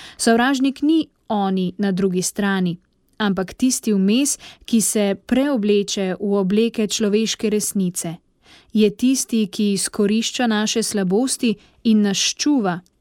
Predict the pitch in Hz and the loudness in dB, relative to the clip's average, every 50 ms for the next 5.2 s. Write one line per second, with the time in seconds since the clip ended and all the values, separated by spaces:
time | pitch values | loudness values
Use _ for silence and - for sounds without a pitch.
0 | _ _ - 269 277 302 269 226 220 202 - - 196 196 190 - - 233 202 208 | _ _ -2 -2 0 0 0 0 0 -2 -2 -2 -2 -2 -2 -2 -4 -4 -2 -2
1 | 185 170 175 - - 180 - - _ _ _ _ _ _ _ _ _ _ _ - | -2 -4 -4 -8 -10 -12 -14 -14 _ _ _ _ _ _ _ _ _ _ _ -20
2 | - - - - - _ - 294 330 359 - - 285 240 - - 269 277 226 233 | -18 -18 -18 -20 -12 _ 0 2 2 2 2 -2 -4 -4 -2 -2 -2 0 0 2
3 | 247 254 254 226 226 196 - 214 202 202 208 214 208 208 202 202 - 226 214 208 | 0 0 0 -2 -4 -2 -2 -2 0 0 0 0 0 0 0 0 0 0 0 2
4 | 202 202 196 196 202 196 - 226 208 196 190 196 - - - 233 233 247 233 - | 2 2 2 0 0 -2 -2 -2 -2 -2 -2 -4 -4 -4 -2 0 0 0 0 0
5 | 226 202 190 | -2 -2 -2